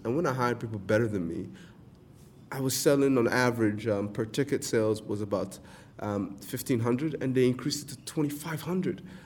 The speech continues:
And I was like, "What?" Price it according to what is currently on the market and maybe slightly below so that you can get people interested.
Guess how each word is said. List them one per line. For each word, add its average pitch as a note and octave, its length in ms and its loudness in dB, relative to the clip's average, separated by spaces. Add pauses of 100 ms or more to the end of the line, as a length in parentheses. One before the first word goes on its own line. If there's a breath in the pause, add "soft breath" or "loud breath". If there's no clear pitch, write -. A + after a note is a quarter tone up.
(180 loud breath)
And E3 100 -2
I E3+ 40 0
was E3 120 2
like, E3 140 -4 (320)
"What?" G#3 340 -2 (540)
Price G3 280 6
it E3+ 80 6
according C3 360 6
to G2 340 -2 (600)
what A2 260 2
is G#2+ 100 -2
currently G2+ 400 -2
on F#2 80 -2
the F#2+ 60 -4
market F#2+ 480 -6
and F#2 200 -6
maybe A2 280 -2
slightly G#2 380 -2
below F#2+ 340 -4
so G2+ 120 -8
that G2+ 220 -6
you - 60 -14
can G2+ 160 -6
get A2 220 -2
people A2 260 -8
interested. G#2+ 480 -10